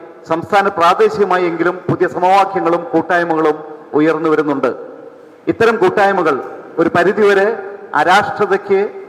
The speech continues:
വഴിവെക്കുന്നുണ്ടെങ്കിലും ഈ സാഹചര്യം സൃഷ്ടിച്ചത് ഇവിടുത്തെ മുൻനിര രാഷ്ട്രീയ പാർട്ടികൾ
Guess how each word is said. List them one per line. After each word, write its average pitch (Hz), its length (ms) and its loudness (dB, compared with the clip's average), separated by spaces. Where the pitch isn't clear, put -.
വഴിവെക്കുന്നുണ്ടെങ്കിലും 170 840 0
ഈ - 20 2
സാഹചര്യം 185 440 2
സൃഷ്ടിച്ചത് 180 500 0
ഇവിടുത്തെ 165 380 0
മുൻനിര 202 400 2
രാഷ്ട്രീയ 180 420 0
പാർട്ടികൾ 165 380 0